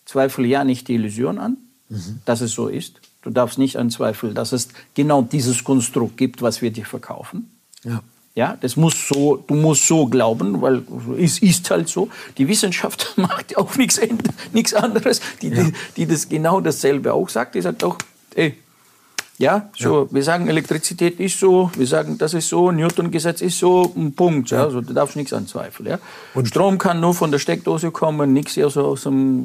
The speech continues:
Speaker 1: wie der Tesla sagt,
Speaker 2: Ja.
Speaker 1: aus dem Quantenfeld. Na, das, das, das darf nicht sein. Warum darf's nicht? Ja, weil's nicht sein darf.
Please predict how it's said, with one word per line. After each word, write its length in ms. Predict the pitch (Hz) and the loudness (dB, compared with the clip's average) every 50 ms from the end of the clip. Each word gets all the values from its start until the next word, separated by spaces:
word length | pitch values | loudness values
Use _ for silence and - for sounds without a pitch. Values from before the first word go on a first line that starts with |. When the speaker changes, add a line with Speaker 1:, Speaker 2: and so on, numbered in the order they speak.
| 131 131 | 0 0
Speaker 1:
wie 140 | 131 131 | 0 2
der 120 | 123 127 120 | 2 0 0
Tesla 340 | - 131 131 127 - 131 120 | 0 0 0 0 -2 -2 0
sagt, 260 | 123 127 120 117 135 | 2 0 0 2 2
Speaker 2:
Ja. 100 | 131 131 | 0 0
Speaker 1:
aus 80 | 127 | 2
dem 160 | - 135 123 123 | 0 0 0 2
Quantenfeld. 640 | 156 147 131 127 127 135 123 120 131 117 110 - | 2 2 2 2 0 -2 -2 0 0 -2 0 0
Na, 160 | - 143 170 196 | 0 0 0 2
das, 220 | 165 147 151 - - | 2 0 0 0 0
das, 220 | - 139 151 147 - - | -2 0 0 0 -2 -2
das 200 | - 131 127 - | -2 -2 -2 -2
darf 200 | - 135 - - | -4 -4 -2 -2
nicht 180 | 139 139 - | -4 -4 -2
sein. 200 | - 113 113 92 | -4 -4 -2 0
Warum 240 | 117 143 170 170 151 | 2 2 2 2 2
darf's 220 | 131 127 113 - - | 2 2 0 0 -4
nicht? 120 | - - | -4 -6
Ja, 140 | 104 104 107 | -8 -6 -2
weil's 240 | 120 135 143 143 - | 0 0 0 0 0
nicht 200 | 160 175 175 - | -2 -2 -2 0
sein 240 | - 151 151 147 139 | -2 0 0 0 0
darf. 260 | 113 92 82 - - | 0 -2 -4 -6 -12